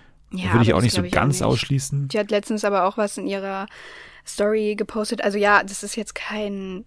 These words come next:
Speaker 1: ne, kein Argument dagegen, aber da hatte sie auch so eine Story repostet von einer Freundin, die so meinte, "Hä, das klingt ja voll wie du." Und sie so, "Äh, okay, gut zu wissen." Also es,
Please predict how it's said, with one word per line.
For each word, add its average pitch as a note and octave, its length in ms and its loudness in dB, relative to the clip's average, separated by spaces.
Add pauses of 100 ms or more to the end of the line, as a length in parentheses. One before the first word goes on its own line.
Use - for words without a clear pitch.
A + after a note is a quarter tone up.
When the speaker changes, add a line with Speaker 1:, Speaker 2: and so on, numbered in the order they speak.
Speaker 1:
ne, G#3 380 -6 (220)
kein F#3 280 -2
Argument F#3 560 -2
dagegen, F#3+ 460 0
aber F#3 380 2 (300)
da F#3+ 100 -2
hatte F#3+ 140 -4
sie F#3+ 140 0
auch F#3+ 80 -2
so F#3+ 280 -4
eine F#3+ 240 -4
Story G3 520 -2 (120)
repostet G3 500 -4
von F#3+ 120 -2
einer F3+ 80 -2
Freundin, F#3+ 340 -2
die F#3+ 80 -6
so F#3+ 80 -4
meinte, F#3 240 -4
"Hä, B3+ 400 -2 (240)
das - 120 -18
klingt C4 200 6
ja A#3 80 0
voll A#3 200 0
wie G#3+ 100 -4
du." A#3 300 -2
Und G3+ 140 -4
sie F#3+ 100 -8
so, F#3+ 260 -6 (160)
"Äh, G3 280 0
okay, G3+ 440 -2
gut G#3 180 -6
zu F#3 120 -8
wissen." A3 340 -4
Also - 200 -4 (180)
es, G#3 240 -10